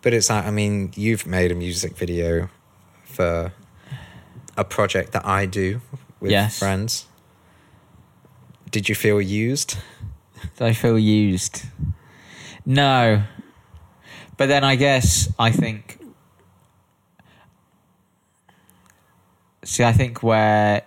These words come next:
Speaker 2: you're quite good is, I think, 'cause I think you are quite, I don't know if controlling's the right word.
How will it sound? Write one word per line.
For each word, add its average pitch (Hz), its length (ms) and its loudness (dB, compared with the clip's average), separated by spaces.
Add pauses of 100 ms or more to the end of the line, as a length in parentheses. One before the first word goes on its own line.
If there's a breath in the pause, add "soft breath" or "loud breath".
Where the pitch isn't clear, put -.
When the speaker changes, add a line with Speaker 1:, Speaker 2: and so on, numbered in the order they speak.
(140)
Speaker 2:
you're 101 340 0
quite - 460 -6
good 98 400 -2 (1300 loud breath)
is, 98 640 -2 (260)
I 104 60 0
think, 135 200 -2
'cause 123 140 0
I 135 120 2
think 170 180 0
you 139 180 2
are 120 360 2
quite, 107 460 0 (340)
I 123 120 0
don't 175 120 2
know 131 80 0
if 104 100 -6
controlling's 95 680 -2
the 90 60 -4
right 78 240 -2
word. - 360 -8